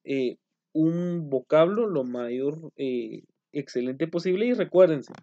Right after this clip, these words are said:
aunque sea luego de la terapia y luego de la operación, siempre va a quedar marcado por uno u otro sonido que no pueda,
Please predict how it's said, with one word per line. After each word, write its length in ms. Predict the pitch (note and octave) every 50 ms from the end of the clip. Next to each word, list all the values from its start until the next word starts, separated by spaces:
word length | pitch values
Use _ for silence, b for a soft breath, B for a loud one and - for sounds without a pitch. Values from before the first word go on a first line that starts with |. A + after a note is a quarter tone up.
| _ _ _ _ _ -
aunque 280 | - C#3 C#3 B2 -
sea 300 | C3 - D#3+ D#3 E3 E3+ D#3+
luego 300 | D#3 E3 E3+ F3 F3 E3+
de 60 | E3
la 140 | D3+ C3 B2
terapia 400 | - C3+ C3+ D3 D#3+ D#3 D#3 C#3+
y 40 | C3
luego 260 | C3+ C#3+ D3 D#3+ D#3+
de 60 | D#3+
la 80 | D#3 C#3
operación, 520 | C3 - B2+ B2 B2+ B2+ - E3 F3 F#3
siempre 380 | F3 - D#3 D3+ D3+ D#3 D#3+ D3
va 120 | D3+ D#3+
a 120 | F#3+ G#3+ B B B B _ _ _ _ _ _ _ -
quedar 260 | C3 C3 C3+ C3+ C3+
marcado 580 | C#3+ D3 C3+ B2+ B2 - C3 C#3 D3 D#3+ D#3 - -
por 220 | C3 A#2+ - -
uno 300 | - D3 D#3 E3+ F3+ E3+
u 140 | D3+ B2+ A#2+
otro 220 | A#2+ B2 - C3+ C3
sonido 380 | - - A2+ A2+ B2 D3 E3+ F#3+ - _ _ - - - _ _ _ _
que 100 | - A#2+
no 220 | A#2+ A#2+ B2+ B2+ B2
pueda, 380 | - C#3 C3 C3 C3+ C#3+ D#3